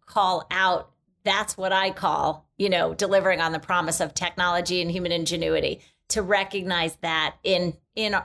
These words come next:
in training, in onboarding new employees, et cetera.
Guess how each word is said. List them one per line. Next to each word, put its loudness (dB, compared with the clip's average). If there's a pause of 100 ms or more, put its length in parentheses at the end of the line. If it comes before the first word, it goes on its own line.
(120)
in -2
training, -2
in -4
onboarding 0 (200)
new 4
employees, 0
et -6
cetera. -2